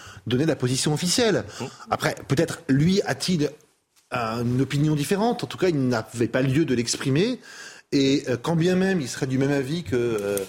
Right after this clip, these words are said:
Speaker 1: sa hiérarchie, ce qui serait d'ailleurs, euh, de bonne loi, euh, je vois pas en quoi ce qu'il dit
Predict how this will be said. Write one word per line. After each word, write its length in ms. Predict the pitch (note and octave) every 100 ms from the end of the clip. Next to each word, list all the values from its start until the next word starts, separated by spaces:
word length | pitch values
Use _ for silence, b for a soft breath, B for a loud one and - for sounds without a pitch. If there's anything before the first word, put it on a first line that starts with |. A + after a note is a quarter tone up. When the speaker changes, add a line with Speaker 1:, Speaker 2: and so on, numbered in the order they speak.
| B B B B B -
Speaker 1:
sa 160 | G#2 A#2
hiérarchie, 560 | A#2 A#2 A#2 - B3
ce 80 | -
qui 100 | -
serait 180 | - G#2
d'ailleurs, 320 | G#2 A2+ G2+
euh, 180 | E2+ E2+
de 100 | F2+
bonne 200 | G2+ F#2+
loi, 400 | A#2+ F#3 A3 - - -
euh, 140 | A2+ G#2+
je 120 | A#2
vois 200 | B2+ A#2+
pas 80 | C3+
en 160 | B2
quoi 480 | A#2+ - D#3 D#3 C3+ -
ce 80 |
qu'il 200 | - A2
dit 400 | A2 B2+ F3+ A3+